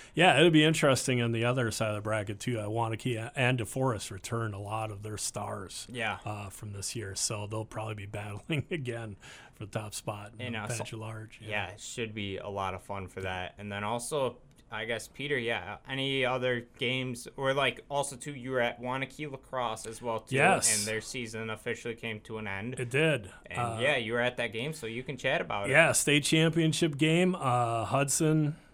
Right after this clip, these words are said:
Speaker 1: Wanakee, they've been number one and number two in the state all season. Um, they were headed for a showdown. There's no doubt. I think both teams have been rolling over everybody. And the only loss Wanakee had during the regular season was to Hudson. Uh, I believe it was thirteen seven. So,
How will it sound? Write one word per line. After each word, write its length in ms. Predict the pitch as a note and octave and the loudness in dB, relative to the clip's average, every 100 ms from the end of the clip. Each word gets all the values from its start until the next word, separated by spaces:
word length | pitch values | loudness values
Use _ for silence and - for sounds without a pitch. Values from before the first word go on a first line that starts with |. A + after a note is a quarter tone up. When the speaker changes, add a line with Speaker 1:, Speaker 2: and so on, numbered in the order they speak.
| - | -4
Speaker 1:
Wanakee, 680 | C3 C#3+ C#3+ - E3+ F#3 F3+ | 0 2 0 2 2 4 2
they've 240 | C3+ A#2+ | 0 0
been 300 | B2 A#2+ A#2+ | 2 2 2
number 320 | A#2 C3 C3+ | 2 2 2
one 340 | C3 C3+ C#3+ D3 | 2 2 2 2
and 140 | C3+ | 2
number 220 | C3+ C#3 | 2 0
two 200 | B2+ D#3 | 0 2
in 100 | D3 | 2
the 60 | C3 | 0
state 380 | - D3+ D#3 E3 | 0 2 2 4
all 220 | B2+ B2 | 4 4
season. 560 | - D3+ E3 F3 F#3+ F3+ - - - - | 4 4 2 2 0 -2 -10 -20 -20 -8
Um, 480 | A#2+ B2 A#2+ A2+ A2+ - - - | 2 4 4 2 -2 -10 -10 -2
they 160 | C3 | 0
were 140 | D3 B2 | 2 2
headed 300 | C#3+ D3+ C3+ | 4 2 0
for 180 | D#3+ | 0
a 20 | C3 | 0
showdown. 560 | D3+ E3 D3 B2 A#2+ | 2 4 6 6 4
There's 220 | B2+ C3 | 2 2
no 200 | C3+ C#3+ | 2 2
doubt. 380 | C3+ C#3 D3+ B2+ | 4 4 4 2
I 160 | B2 B2+ | 0 0
think 180 | C3+ B2 | 0 2
both 220 | C3+ C3 | 0 2
teams 240 | B2 A#2 | 0 0
have 100 | A2 | -2
been 160 | A#2 A2+ | -4 -2
rolling 420 | A2+ C3 C3 A2+ | 0 0 0 0
over 300 | A#2 A#2 A#2 | -2 -2 -2
everybody. 640 | A#2+ C#3 A#2+ A2 A2 A2+ G#2+ - - - | -2 -2 -2 -4 -4 -6 -8 -14 -20 -8
And 320 | - B2+ B2 C3+ | 0 2 0 -2
the 140 | C3 | 0
only 340 | C3+ F3 F3 E3+ | 4 8 8 8
loss 420 | D3 E3 D#3 - | 10 10 8 4
Wanakee 500 | C3+ C#3+ C3+ D#3 B2+ | 2 4 2 2 4
had 200 | C#3+ C#3+ | 4 2
during 220 | C3 C3 | 4 4
the 100 | B2+ | 4
regular 300 | C3+ C#3+ C#3+ | 4 4 2
season 420 | - E3 F3+ F#3+ | 2 0 0 0
was 240 | A#2+ C#3 D#3 | 0 0 2
to 140 | D3 | 4
Hudson. 560 | D3+ E3 D#3 A2+ A2 A2 | 4 4 2 0 -2 -6
Uh, 280 | G#2+ A2 G#2+ | -8 -10 -8
I 20 | |
believe 260 | B2 C3 | -6 -4
it 20 | B2 | -2
was 140 | - | -2
thirteen 420 | C3+ B2+ - B2+ | 0 -2 0 0
seven. 460 | A#2 C3+ C3+ A#2+ G2+ | 0 0 -2 -4 -8
So, 440 | - B2 A2+ A2+ | -8 -6 -4 -6